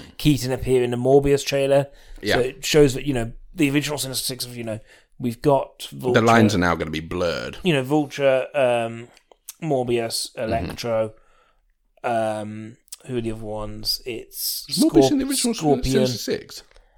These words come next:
Speaker 1: I believe he's in, he's in at least one setup.
Speaker 2: Oh, he's, he's probably in an iteration, 'cause it's Doctor Octopus, Electro,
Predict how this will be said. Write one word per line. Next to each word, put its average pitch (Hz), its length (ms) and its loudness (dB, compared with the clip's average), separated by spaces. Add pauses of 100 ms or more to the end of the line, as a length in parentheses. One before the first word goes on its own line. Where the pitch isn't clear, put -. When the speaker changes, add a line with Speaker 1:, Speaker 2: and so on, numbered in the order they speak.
(240)
Speaker 1:
I - 60 -14
believe 196 400 -2
he's 135 180 -4
in, 185 260 -6
he's 151 180 -2
in 180 180 6
at 151 240 -2
least 147 180 2
one 143 260 2
setup. 123 560 -4
Speaker 2:
Oh, 135 220 8
he's, 123 400 2
he's 127 140 -2
probably 151 260 6
in 107 100 4
an 104 100 2
iteration, 104 440 0
'cause - 80 -10
it's 85 160 -4
Doctor 135 340 2
Octopus, - 720 -6
Electro, 87 640 -2